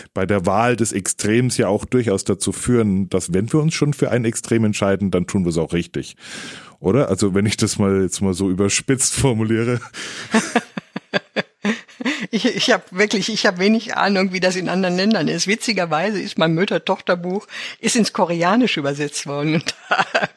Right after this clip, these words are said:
Speaker 2: da, da veröffentlicht worden. Also, ähm,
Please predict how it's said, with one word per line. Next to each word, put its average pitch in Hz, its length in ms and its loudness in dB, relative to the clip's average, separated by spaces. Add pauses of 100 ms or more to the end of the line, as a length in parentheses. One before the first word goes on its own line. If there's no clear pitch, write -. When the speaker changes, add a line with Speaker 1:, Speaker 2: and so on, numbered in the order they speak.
(520)
Speaker 2:
da, 170 280 -2
da 160 160 0
veröffentlicht 165 760 -4
worden. 151 340 0 (400)
Also, 170 440 2 (320)
ähm, 160 440 0